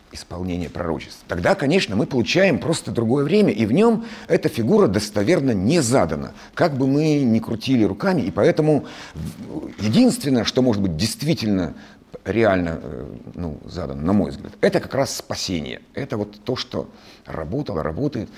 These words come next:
Другое дело, опять-таки, что и оно сейчас. Я вот, эм, ра-, раз уж об этом речь пошла, если, например, мы кратенько упомянём, ну, вот Увей, да,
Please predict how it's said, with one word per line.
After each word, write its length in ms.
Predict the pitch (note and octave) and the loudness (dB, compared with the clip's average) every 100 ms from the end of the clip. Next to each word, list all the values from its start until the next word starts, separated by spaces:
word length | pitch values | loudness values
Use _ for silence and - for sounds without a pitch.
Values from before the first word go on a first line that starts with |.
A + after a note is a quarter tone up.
| - - | -16 -4
Другое 280 | A#2 D#3+ G#3+ | 0 4 4
дело, 340 | F3+ D#3+ A#2 | 6 6 6
опять-таки, 560 | F#2+ - A2 - - C#2 | 4 -2 -6 -6 -8 -8
что 280 | - F#2 F2+ | -6 -2 2
и 40 | |
оно 220 | F#2 F#3 | 4 2
сейчас. 280 | F3 - C#2+ | 2 -2 -4
Я 140 | B2+ | 2
вот, 180 | E3 - - | 2 2 2
эм, 280 | A2+ E2 - - - - - _ _ _ - - | 2 0 -6 -16 -20 -20 -20 _ _ _ -14 -4
ра-, 160 | G#2+ - | -4 0
раз 280 | G2 G2 - | 0 0 -2
уж 100 | G2 | -6
об 120 | E2+ | -4
этом 180 | E2 E2+ | -2 -4
речь 180 | D#2 | -4
пошла, 360 | - - B2+ C#3 - - - - - - - - | -6 -8 -6 -8 -10 -20 -20 -20 -20 -20 -20 -2
если, 320 | D#3 - E3+ | 0 2 2
например, 280 | C#3 D3+ D3 | 2 4 4
мы 140 | C#3+ | 4
кратенько 640 | - - D3 D#3+ D3 B2 | 0 -2 2 2 2 -2
упомянём, 600 | B2+ A2+ B2 C#3+ E3+ A#2 - - - - _ _ - | -2 2 2 4 2 0 -4 -14 -14 -20 _ _ -2
ну, 160 | B2 D3 | 2 2
вот 240 | A2 - - - _ - | 0 -6 -16 -20 _ -2
Увей, 380 | A2+ E2+ D2 - - | 0 0 -4 -10 -14
да, 220 | C#2+ A2+ | -8 -8